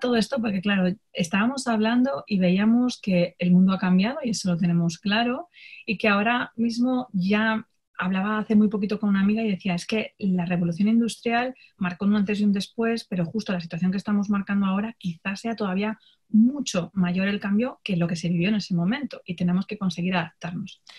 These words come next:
¿Qué puede dar todo este proceso de oportunidades laborales en toda esa gente que suceda? ¿Qué es esto del online?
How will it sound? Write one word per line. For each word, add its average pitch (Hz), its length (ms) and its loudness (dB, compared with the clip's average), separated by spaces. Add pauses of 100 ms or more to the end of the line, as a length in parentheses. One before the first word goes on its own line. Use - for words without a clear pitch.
(320)
¿Qué 240 120 0
puede 294 280 -2
dar 180 300 -2
todo 190 160 -2
este 196 260 -2
proceso 185 480 -6
de 175 320 -2
oportunidades 175 480 -2
laborales 190 580 0
en 180 60 0
toda 185 200 0
esa 180 180 -6
gente 180 720 -2
que 165 80 -10
suceda? 165 400 -10
¿Qué - 80 -8
es 202 120 -6
esto 226 180 -4
del 170 140 0
online? 160 420 -2